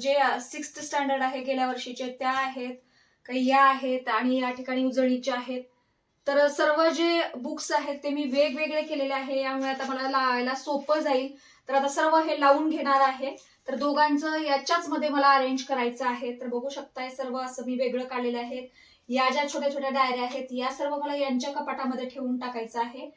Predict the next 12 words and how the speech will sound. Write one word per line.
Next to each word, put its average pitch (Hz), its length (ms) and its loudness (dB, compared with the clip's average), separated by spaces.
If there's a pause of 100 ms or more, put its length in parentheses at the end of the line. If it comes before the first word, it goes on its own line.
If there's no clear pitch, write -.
(380)
तर 247 100 -4
सगळं 269 480 0
अगदी 311 380 2
मी 311 120 0
असं 285 280 -2
व्यवस्थित 277 460 -4
सेपरेट 311 580 -2
केलेलं 269 280 2
आहे. 247 340 -2
आता 262 180 -6
लावून 269 400 4
घेते. - 460 -2